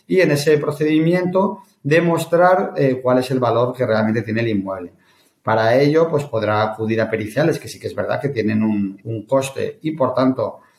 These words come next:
eh, pues aquí siempre acaban pagando el pato los, los, las personas que tienen menos recursos, porque probablemente, eh, si la reclamación que pretenden, eh, realizar no tiene mucha cuantía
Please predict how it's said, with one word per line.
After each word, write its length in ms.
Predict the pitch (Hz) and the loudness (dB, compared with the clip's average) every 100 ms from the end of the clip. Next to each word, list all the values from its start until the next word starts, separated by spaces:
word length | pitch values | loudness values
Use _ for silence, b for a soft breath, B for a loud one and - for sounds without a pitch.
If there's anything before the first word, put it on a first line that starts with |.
| B - | B -6
eh, 340 | 113 104 104 | -2 0 0
pues 140 | 104 104 | -2 -6
aquí 140 | 110 | -4
siempre 240 | 120 110 | -2 -2
acaban 440 | 110 113 110 110 107 | 0 0 2 2 0
pagando 320 | 107 110 107 | -2 0 0
el 100 | 107 | 0
pato 260 | 113 113 107 | -2 -2 -2
los, 380 | 104 98 - 95 | -2 -4 -8 -8
los, 260 | 98 - | -10 -8
las 140 | 98 - | -14 -14
personas 280 | 107 113 | -8 -8
que 80 | - | -6
tienen 200 | 110 107 | -4 -2
menos 200 | 107 107 | 0 -2
recursos, 460 | 107 110 139 139 110 | -4 -2 -4 -2 -4
porque 240 | 107 107 | -6 -6
probablemente, 800 | - 104 110 117 123 120 98 - b b b _ | -4 0 0 0 -2 -4 -8 -10 b b b _
eh, 420 | 113 104 101 98 | -2 2 2 0
si 160 | - 117 | -2 -2
la 100 | 107 | 0
reclamación 540 | 107 113 110 107 120 | 0 0 0 0 -2
que 80 | 117 | 0
pretenden, 680 | 110 120 113 113 113 110 113 | -2 0 0 0 0 0 0
eh, 200 | 113 110 | 0 2
realizar 400 | 110 107 127 117 | 0 0 0 0
no 100 | 107 | 0
tiene 160 | 107 | 0
mucha 220 | 104 104 | -2 -2
cuantía 560 | 104 104 - 135 110 - | -2 -2 0 0 0 -2